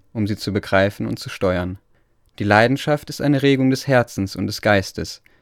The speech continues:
der man erliegt, ohne sie zu steuern oder widerstehen zu können. Sie ist eine unwillkürliche Anziehungskraft, die uns einer Sache, einem Menschen, einer Idee oder einer Tätigkeit entgegentreibt.“ Ihr seht also,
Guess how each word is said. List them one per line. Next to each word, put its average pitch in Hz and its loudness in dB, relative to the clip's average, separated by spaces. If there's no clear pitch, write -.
der 104 2
man 101 2
erliegt, 104 0
ohne 127 2
sie 98 -6
zu - -12
steuern 101 -2
oder 98 -4
widerstehen 98 -4
zu - -12
können. 90 -8
Sie - -6
ist - -4
eine 120 2
unwillkürliche 147 2
Anziehungskraft, 113 -4
die 107 -6
uns 107 -4
einer 95 -2
Sache, 143 0
einem 98 -2
Menschen, 117 -2
einer 104 0
Idee 117 2
oder 127 -4
einer 135 0
Tätigkeit 113 -4
entgegentreibt.“ 92 -6
Ihr 117 0
seht 120 0
also, 139 0